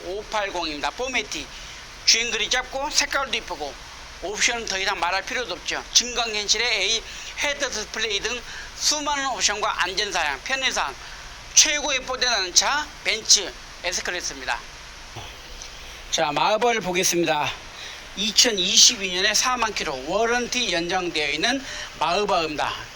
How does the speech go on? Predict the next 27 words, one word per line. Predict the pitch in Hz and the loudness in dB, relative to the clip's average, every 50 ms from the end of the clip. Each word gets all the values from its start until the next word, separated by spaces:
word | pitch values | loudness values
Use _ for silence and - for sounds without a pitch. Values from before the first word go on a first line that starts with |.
| - - - - - - - - - | -14 -14 -14 -14 -14 -14 -12 -2 0
S클래스 | 160 185 - - - - - 233 226 208 190 - - 269 277 - | 2 4 6 4 4 4 0 -2 0 0 0 2 2 2 2 2
S | 202 185 185 185 - - 247 | 2 2 4 4 4 2 2
오팔공입니다. | 226 175 180 208 226 - - 269 240 208 190 175 160 147 135 131 131 127 143 185 220 214 - | 0 -2 -2 -2 -2 0 0 0 0 2 0 -2 -2 -2 -2 -2 0 2 2 2 2 0 -2
포매틱. | 240 240 247 254 240 214 190 - - 143 135 - - - - - - - - - - - - | -2 -2 -2 0 0 -2 -2 -4 -6 -6 -6 -6 -8 -12 -14 -14 -12 -12 -12 -14 -12 -4 0
앞에 | - 165 160 - - 175 170 220 269 330 370 - - - - - - - | 0 0 0 -2 -2 -2 0 2 0 0 -2 -6 -10 -16 -16 -10 -6 -6
투톤으로 | - 277 - 302 277 254 214 | -4 -2 0 0 0 -2 -2
되어 | 175 196 175 | -2 -2 -2
있죠. | - 214 214 190 175 180 | -2 -2 -2 -4 -4 -4
은색 | 190 208 190 247 240 - - | -4 -4 -2 -2 -4 -4 -4
투톤. | - 226 - - 185 156 127 113 - - - - - - - - - - - - - - - - - - | -6 -6 -4 -4 -4 -4 -4 -6 -12 -14 -16 -16 -16 -16 -16 -16 -16 -16 -16 -16 -16 -16 -16 -16 -10 -8
네, | 156 147 135 - - | -6 -6 -6 -4 -2
마으바흐 | 147 160 185 190 180 185 175 165 | -2 0 0 0 0 0 0 0
휠부터가 | 156 - - 294 277 240 240 - - 202 185 | 0 -2 -2 -2 -2 -4 -6 -4 -4 -6 -6
틀리죠. | - - 226 226 214 160 196 240 285 330 - - - - - - - - - - - - | -6 -6 -8 -8 -8 -6 -4 -4 -4 -4 -6 -10 -14 -16 -16 -16 -16 -16 -16 -16 -14 -12
그리고 | - 196 190 196 202 | -8 -6 -4 -2 0
조명을 | 196 202 208 208 240 254 247 233 - | 0 0 0 0 0 0 0 0 -2
켜면, | - 269 254 254 226 214 220 | -2 -2 -2 -2 -2 -2 0
라이트 | 202 175 202 220 214 233 | 0 0 0 0 -2 -4
켜면 | 226 - 220 233 233 220 | -6 -4 -4 -4 0 0
조명이 | - 180 180 185 202 214 | 0 0 2 0 -2 -2
왔다 | 208 180 170 - 196 190 | 0 -2 0 0 0 0
갔다 | 180 - 180 | 0 0 -2
하는 | 170 - | 0 -2
조명쇼도 | 175 175 190 208 214 202 196 202 196 170 | -2 -2 -2 0 0 0 0 0 -2 -4
볼 | 156 165 | -4 -8
수, | - - 160 147 | -8 -8 -8 -4
레이저쇼를 | 165 185 202 190 226 226 - - 208 190 202 190 | -2 -2 -2 -2 -2 -2 -2 -2 -2 -2 -4 -4